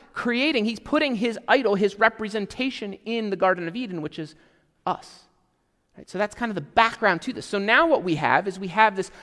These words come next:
cosmic temple that has, you know, a manifestation here on earth in Ezekiel.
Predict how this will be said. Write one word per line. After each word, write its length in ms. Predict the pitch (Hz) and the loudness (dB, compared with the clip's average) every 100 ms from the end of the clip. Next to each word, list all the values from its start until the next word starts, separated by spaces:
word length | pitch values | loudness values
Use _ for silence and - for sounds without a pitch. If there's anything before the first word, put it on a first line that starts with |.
| - | -16
cosmic 720 | - 247 277 330 - 233 - | -4 6 8 6 4 -2 -4
temple 560 | - 247 247 123 117 - - _ _ _ | -6 -4 -2 -2 -4 -6 -16 _ _ _
that 160 | 180 214 | 2 4
has, 420 | 170 220 220 - 170 | 6 6 6 0 -8
you 140 | 180 | -4
know, 180 | 175 - | -2 -2
a 80 | 175 | -2
manifestation 720 | 185 247 247 185 208 208 175 | 0 -2 -4 -4 -2 -2 -6
here 260 | 165 190 190 | -6 -4 -2
on 180 | 156 - | -2 0
earth 260 | 196 185 | -2 -2
in 80 | 160 | -6
Ezekiel. 600 | 139 269 - 92 - | -6 -6 -8 -12 -12